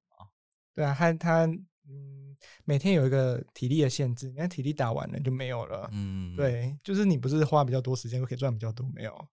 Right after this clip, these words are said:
Speaker 1: OK。我跟，就是可能不熟悉 Axie Infinity 的听众可以讲一下，就是有一款游戏叫做 Axie Infinity，然后它是一个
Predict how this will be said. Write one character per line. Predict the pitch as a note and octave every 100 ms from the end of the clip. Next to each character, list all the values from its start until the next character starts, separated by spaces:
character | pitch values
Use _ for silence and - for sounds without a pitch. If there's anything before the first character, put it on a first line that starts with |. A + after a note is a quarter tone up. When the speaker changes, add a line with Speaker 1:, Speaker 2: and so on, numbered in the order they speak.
| _
Speaker 1:
OK。 | F#2 F#2 - D#2+ F2+ - _ _ _ _ _ G#2 F#2+
我 | F#2
跟， | G2 C3 C#3 C3+ -
就 | B2
是 | C3
可 | A#2
能 | F#2
不 | F#2 F2+
熟 | F#2
悉 | E2+ G2
Axie | F2+ F#2 - F2 E2+
Infinity | F#2 F3 - D#2
的 | D#2+ -
听 | - E2+
众 | F2+ E2
可 | D#2+
以 | D#2+ D#2
讲 | C2+ D#2
一 |
下， | F2 E2
就 | E2+
是 | E2+ D#2+
有 | D#2
一 | D#2
款 | D#2+
游 | D#2+ D2
戏 | - E2+
叫 | F2
做 | E2
Axie | F2+ - E2
Infinity， | D2 F2 _ D#2
然 | D#2+
后 | D#2+
它 | E2+
是 | F#2+
一 | F2
个 | E2